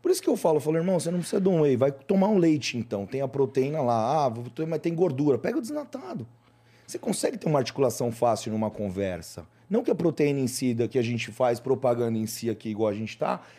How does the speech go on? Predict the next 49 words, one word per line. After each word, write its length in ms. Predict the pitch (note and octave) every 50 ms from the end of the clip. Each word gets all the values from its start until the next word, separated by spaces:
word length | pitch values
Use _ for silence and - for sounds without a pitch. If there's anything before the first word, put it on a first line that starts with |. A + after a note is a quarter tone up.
| - _
não 120 | C#3 D3+
seja 260 | C#3+ - C3 B2 A#2+ A#2+
importante, 460 | A2+ - A2+ G2+ - A#2 G#2+ - F3
é 40 | F3
muito 300 | D3 B2+ B2+ C3 A#2+ G#2
importante, 680 | G#2+ G2 - G#2+ F#2 - - F2+ E2+ E2+ D#2 - - - _ _ _ - - - _ _
mas 260 | G2 G2 G2 F2 F2
é 60 | G#2
adequado 800 | G#2 G2+ A2 A#2 A#2+ A#2 - - G#2+ G2+ G2+ G#2 A2 B2 C#3 D3+ E3 - _ -
pra 160 | B2 A#2+ A2+
tais 280 | - - G2 F#2+ F#2+
situações. 840 | - - - - G2 G#2 - - - - F2+ D2+ - - - - _ _ _ _ _ _ _ _ _ _ _ _ _ _ _ _ _ - -
Não 120 | A#2 B2
é 40 | B2
porque 160 | A2+ - - B2+
eu 60 | A2
posto 400 | - - A2+ A2 A2 - - A2
um 80 | G2+
link 380 | F2+ G2 A2 B2+ C#3+ C#3 - -
que 100 | - G#2+
qualquer 300 | - - A2+ - - A#2+
um 80 | A#2 A2+
tem 160 | A2+ A#2+ A2+
que 120 | G#2 - A2
entrar 220 | G2+ - G#2+ G2+
ali 120 | G2 G#2+
e 40 | A2+
comprar 300 | A2 - A2+ A2 A2+ G#2+
uma 120 | G#2+ G#2 G2
proteína. 500 | - G#2 G#2 G2+ - G#2 F#2+ F2+ E2 D#2 - _ - - - _ _
Não 120 | A2 A#2+
é 40 | B2+
que 100 | A2+ B2
a 40 | A2+
gente 200 | A#2 A#2 A2+ -
posta 340 | - A#2 B2 A#2+ A#2 A#2 A#2
um 40 |
manipulado 680 | A2+ G#2+ G#2+ G#2+ G2+ - G#2 G2 G#2 A#2 C3 C#3 B2+ G#2+
que 60 | A#2+
o 40 | G#2+
cara 200 | - A#2+ A2 G#2+
tem 180 | - B2 A#2
que 100 | A2 A2+
entrar 240 | A2 G2 - A2 G#2
ali 140 | G2 G#2 A#2+
e 40 | A#2+
comprar 320 | A#2 - A2 G2+ A#2 A2
um 80 | A2 G#2+
manipulado. 600 | G#2 G2+ G2+ G2 - F#2+ F#2 F2+ E2+ D#2+ D#2 E2